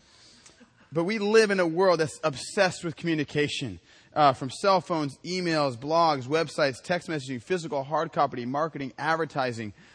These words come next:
so many different ways that people communicate and are communicated to in our culture. Uh, currently today, uh, Facebook just reported that one out of every ten people in the world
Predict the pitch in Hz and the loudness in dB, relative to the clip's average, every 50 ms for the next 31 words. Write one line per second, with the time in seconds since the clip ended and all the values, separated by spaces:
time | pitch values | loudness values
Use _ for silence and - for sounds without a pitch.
0 | _ _ - - - - 202 190 190 202 190 180 170 - 180 156 98 143 147 156 | _ _ -18 -16 -10 -8 -6 -6 -4 -4 -2 -2 -2 -2 -4 -6 -4 -2 0 2
1 | 151 143 131 123 123 113 - - - - - - _ - 143 156 147 143 123 - | 2 2 0 0 -2 -6 -8 -14 -20 -20 -20 -20 _ -2 2 4 4 4 2 0
2 | - - 196 - 180 156 - - 170 175 185 180 165 - - 143 - 120 151 143 | -4 -6 -4 -4 -4 -6 -6 -6 -6 -4 -2 -4 -2 -2 -2 -4 -2 -2 -6 -6
3 | 131 - - 170 165 156 147 - 160 147 127 120 110 - - - - 247 247 220 | -6 -6 -6 -2 -2 -2 -2 -2 -4 -4 -4 -4 -8 -10 -14 -10 -6 -4 -2 -2
4 | 175 127 113 107 - - - _ - 156 160 151 139 131 - - 165 175 190 - | -2 -2 -2 -6 -10 -16 -20 _ -4 -2 0 0 0 0 -2 -2 0 0 0 0
5 | - 156 120 90 80 _ _ - - - - _ - 156 147 139 131 120 - - | -2 -4 -6 -6 -8 _ _ -20 -20 -20 -20 _ 2 4 6 6 6 4 0 -6
6 | _ _ _ _ - 165 196 202 190 190 160 - 196 190 190 147 139 147 151 - | _ _ _ _ -2 -2 -2 0 -2 -4 -2 0 2 4 4 4 4 2 0 -4
7 | - - _ _ - - 147 139 127 117 107 - - - - - - - 92 110 | -10 -20 _ _ 2 4 6 6 6 4 2 0 -6 -16 -20 -20 -20 -18 -16 -16
8 | 110 92 73 - _ _ _ _ _ _ - - 170 170 151 139 160 143 135 151 | -14 -14 -18 -20 _ _ _ _ _ _ -10 -4 -4 -4 -2 -4 -6 -6 -6 -6
9 | - 160 135 - 165 165 151 139 139 120 120 127 147 165 180 180 180 170 165 165 | -6 -8 -4 0 0 2 2 2 0 -2 -2 -2 -2 -2 0 -2 -2 -2 -2 -2
10 | 151 131 - 170 170 160 147 - - - 196 - 190 190 185 180 170 160 147 170 | -4 -4 -4 -4 -4 -4 -6 -8 -8 -8 -8 -6 -4 -6 -4 -4 -4 -4 -2 0
11 | 170 151 131 120 113 - | 0 0 0 0 -2 -6